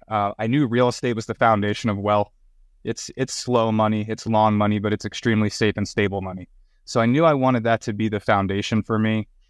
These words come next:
And, uh, I started, um, investing. <laughs> The first, first thing I did was buy a condo, right?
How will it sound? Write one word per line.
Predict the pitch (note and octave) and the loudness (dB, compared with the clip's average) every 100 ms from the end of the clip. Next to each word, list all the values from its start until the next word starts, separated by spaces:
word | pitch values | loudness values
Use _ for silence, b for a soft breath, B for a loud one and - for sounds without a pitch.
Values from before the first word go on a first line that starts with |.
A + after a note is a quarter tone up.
| _ _ - | _ _ -4
And, | G#2 G#2 G2+ | -2 0 2
uh, | G2+ G2 | 0 0
I | |
started, | A2+ C3+ B2 A#2+ A2+ - | -2 0 2 0 -2 -8
um, | A2 G#2+ | -2 -2
investing. | G#2 A2 - A#2 A2 G#2+ - | 0 -2 -2 -2 -2 -2 -6
<laughs> | _ - | _ -14
The | |
first, | A2 D3+ C#3 - - | -8 -4 -6 -6 -8
first | B2+ - | -6 2
thing | B2 | 2
I | |
did | A#2 A#2+ | 2 0
was | A2 A2 - _ _ | 0 -4 -6 _ _
buy | G#2+ | -2
a | A#2 | -2
condo, | - A2 G2 F#2 E2+ | 0 -2 -2 -4 -6
right? | G2+ G#2 | -4 -2